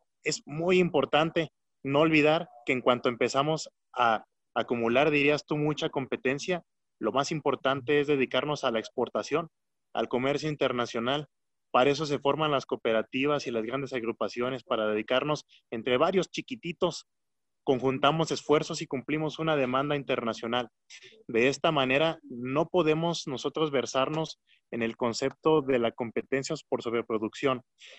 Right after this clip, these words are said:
El mercado del internet no tiene limitantes, es, es claro que en lugar de estar concentrando una sola o dos o tres manos, pues la distribución de la riqueza en la competencia es suficiente, es decir, no queremos un pastelote para el dueño de Amazon, por nada más decir,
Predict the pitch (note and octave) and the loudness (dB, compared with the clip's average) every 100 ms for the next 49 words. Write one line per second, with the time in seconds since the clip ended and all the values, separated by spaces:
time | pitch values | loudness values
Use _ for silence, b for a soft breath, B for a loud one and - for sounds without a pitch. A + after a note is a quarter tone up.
0 | B _ - A#2+ A#2 B2 B2 D3 D#3+ D#3 | B _ -2 0 2 0 2 4 6 6
1 | C3 B2+ B2 B2 C#3+ F3 D#3 C#3 D3+ D3 | 4 2 0 0 0 0 -2 -2 -4 -2
2 | C3 A#2+ A2+ D#3 F3+ F3 E3+ E3 D3+ C#3 | -2 -2 -2 0 0 0 -2 -2 -2 -4
3 | C3 B2+ - - - _ _ C#3+ C3 D3 | -4 -4 -8 -10 -14 _ _ -4 -4 2
4 | C#3+ E3 F3 - B2+ B2 C#3 D3 D#3 C#3+ | 4 6 4 2 2 4 2 2 0 -2
5 | D#3+ C3+ A#2+ B2+ C#3+ D3+ D3+ C#3+ - D3+ | -2 -4 -4 0 0 0 0 -2 0 4
6 | D3 B2 C#3 C#3+ D3 D3 C3+ C#3+ D3 D#3+ | 4 4 2 0 -2 0 0 2 2 0
7 | - _ _ _ - B2+ B2 B2 A#2 C#3 | -6 _ _ _ 2 4 6 4 2 0
8 | B2+ D#3 E3 D3 B2 A2+ D3 D3 D#3+ C3+ | 2 2 4 4 4 4 2 2 0 0
9 | C3+ A#2+ B2 C3+ D#3 D#3+ D#3+ D#3+ - C3 | -2 -2 -2 0 0 -2 -4 -6 -8 -10
10 | - C#3+ E3 D#3+ D3+ C#3 C#3 - D3 C#3+ | -6 -2 -2 0 0 2 -2 -2 0 -2
11 | - _ _ _ F3 E3+ E3 E3 D#3+ E3+ | -6 _ _ _ -2 2 2 4 2 0
12 | - D#3+ - A#2+ A#2+ D3+ D#3 - B2 A2+ | 0 0 2 2 2 2 0 2 2 2
13 | A2+ C3+ D3 B2+ A#2 B2+ C3+ C3 A#2 A2+ | 2 2 4 6 6 4 2 0 -2 -2
14 | A2+ B2 C3 A2+ - D3 | 0 0 0 -2 -4 -4